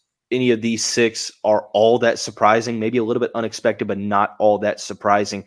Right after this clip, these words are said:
And I don't think that this really puts too much into effect for twenty twenty-four. If anything, it just, number one, opens up scholarships for more guys to go out and get. But also, I think that it just continually hammers home the point that depth is going to be key.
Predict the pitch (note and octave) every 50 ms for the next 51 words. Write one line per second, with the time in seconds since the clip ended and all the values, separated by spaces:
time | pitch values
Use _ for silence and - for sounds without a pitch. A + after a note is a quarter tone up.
0 | - - - - _ - G#2+ A2 G#2 G#2 G#2+ A#2 A#2 - - A2+ G#2 G#2 G#2 G#2
1 | - A2 G#2+ G#2 - G#2 G#2 G#2+ A2 G#2+ G#2 G#2 - A#2 A2 A2+ - - - -
2 | A2+ A2 G#2 G#2 - - A2 G#2 - G#2 G#2 F#2+ - - A2 G#2 G#2 - - -
3 | G#2+ G2+ - - G#2+ G#2+ G#2 G#2 - G#2+ G#2 G2 - - A2+ A2+ A2+ A#2 A2+ -
4 | - - - - - _ A#2+ A#2+ - A#2+ A#2+ A#2+ A2+ A2+ A#2 A#2 A2+ A2 G#2+ G#2+
5 | - - - _ _ _ _ - A#2+ A#2 A#2 A#2 A2 A2+ A2 A2 A2+ A2+ - A2+
6 | A2+ A2+ A2+ G#2+ A2+ G#2 - - - A2 G#2 A2 A2+ G#2+ - - A2 - - -
7 | - G#2+ G2 G2+ G#2 G#2+ A2 G#2+ G#2 A2 G2+ G#2 G#2+ G#2+ G#2 - - F#2+ G2+ G#2
8 | G#2 G2 - F#2+ F#2+ F#2 A2 A#2 A#2 A2 - _ _ _ _ _ A#2 - - A2
9 | A2 A2 A2 - A#2 G#2+ G2+ - A#2 A2 G#2 - G#2 G#2+ G#2+ G#2+ G#2+ A2 G2+ -
10 | - A#2 G#2+ G#2 G2+ - A2 G#2+ G#2+ G#2 G2+ G2 F#2+ F2+ G2+ G#2+ G#2 G#2 G2 -
11 | G#2+ G#2+ G#2 F#2+ - - A2 G#2 G2 - G2+ F#2+ - _ - - _ _ A#2+ G#2+
12 | A#2 A2 G#2 G#2 - - A2 G#2 - - G#2+ G#2 G2 F#2+ F#2 G2+ G2 - - -
13 | A#2 A2 G2+ F#2+ - _